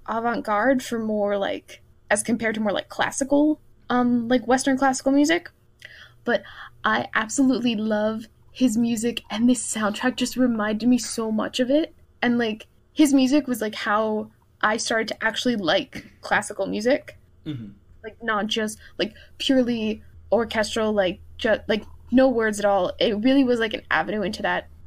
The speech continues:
Speaker 1: genre of music for me. And this soundtrack really brought back lots of those feelings for me. Like,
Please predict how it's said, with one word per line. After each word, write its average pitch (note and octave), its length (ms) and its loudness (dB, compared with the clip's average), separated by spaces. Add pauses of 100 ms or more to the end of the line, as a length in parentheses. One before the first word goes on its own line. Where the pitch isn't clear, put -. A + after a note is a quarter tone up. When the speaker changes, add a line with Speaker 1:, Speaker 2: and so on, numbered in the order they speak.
(120)
Speaker 1:
genre G#3 380 0
of G3 80 0
music F3 300 -4
for D4+ 100 0
me. F4 200 0 (1400)
And A3+ 360 0 (1080)
this G#3+ 480 -2
soundtrack A#3+ 460 0
really A3 180 0
brought G3+ 460 -2
back A#3 300 -2
lots G#3 340 -4
of G#3 120 -6
those G3+ 240 -2
feelings A#3+ 440 0
for D#4 140 2
me. F4+ 300 0 (840)
Like, A3 260 -2